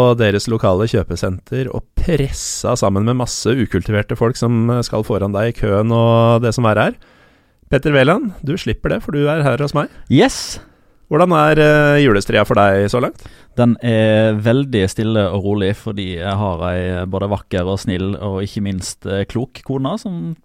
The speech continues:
Speaker 2: tar seg av absolutt alt som har med jul å gjøre.
Speaker 1: Dette låt veldig kjent. Du var jo med i fjorårets julekalender, og da tror jeg du sa nøyaktig det samme.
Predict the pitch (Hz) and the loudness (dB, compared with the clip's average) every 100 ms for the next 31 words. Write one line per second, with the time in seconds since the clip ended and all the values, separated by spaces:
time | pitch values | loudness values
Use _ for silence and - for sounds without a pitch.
0 | _ - 156 - 147 165 269 _ 330 - | _ -10 -8 -8 -8 -8 -12 _ -10 -10
1 | - 208 226 - 214 262 - 208 165 110 | -8 -8 -8 -6 -6 -4 -4 -2 -2 0
2 | 113 110 82 - 87 73 - - _ _ | 0 0 -2 -4 -6 -6 -10 -20 _ _
3 | - - 170 190 135 147 160 151 101 113 | -4 0 2 2 2 2 2 0 2 0
4 | - 139 - - - 151 139 143 117 110 | 0 -2 -4 -12 0 4 6 6 4 4
5 | 120 123 127 143 113 90 87 104 - - | 4 4 2 4 2 2 -2 -8 -8 -4
6 | 117 104 101 104 104 104 117 143 143 143 | 0 2 2 0 0 0 0 0 0 -2
7 | 139 143 127 135 143 147 151 120 135 156 | -4 -4 -6 -2 -2 0 2 2 2 -2
8 | - 123 131 131 95 - 117 139 110 | 2 2 2 0 -2 -4 -2 0 -2